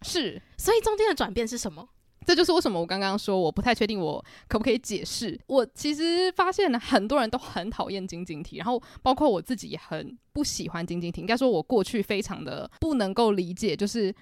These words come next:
Speaker 1: 你某一个语言讲得非常好，可是你偏要掺杂另外一个语言，一直去切换你的语系这样。但是后来我就发现，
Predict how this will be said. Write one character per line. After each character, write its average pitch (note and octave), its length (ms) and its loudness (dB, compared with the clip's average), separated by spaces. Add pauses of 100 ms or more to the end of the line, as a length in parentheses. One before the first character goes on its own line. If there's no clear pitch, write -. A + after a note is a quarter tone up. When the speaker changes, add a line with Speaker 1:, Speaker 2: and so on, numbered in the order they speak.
Speaker 1:
你 G#3+ 140 0
某 G#3 160 6
一 F#3+ 40 2
个 G3 100 -2
语 G3 160 -4
言 F3 180 -2
讲 F3 160 -2
得 E3 60 -6
非 G3+ 180 -4
常 E3+ 200 -6
好， E3+ 100 -4
可 D#3+ 100 -6
是 G3 80 -2
你 A#3 140 -2
偏 - 220 -2
要 G#3+ 160 0
掺 G3+ 240 -2
杂 D#3+ 180 -2
另 F#3 140 -4
外 F3 100 -2
一 - 20 -4
个 D#3 80 -6
语 D#3 140 -6
言， - 320 -14
一 E4 100 4
直 C4+ 120 0
去 C#4 180 4
切 C4 240 2
换 C4 140 4
你 F3+ 60 -4
的 D3+ 60 -8
语 E3 220 -6
系 G#3 300 -6
这 G3 80 -2
样。 - 120 -6 (120)
但 G#4 120 4
是 G#4 120 0
后 G4+ 180 6
来 F#3+ 160 6
我 E3+ 100 4
就 D4 160 4
发 A#3+ 300 2
现， A#3+ 400 2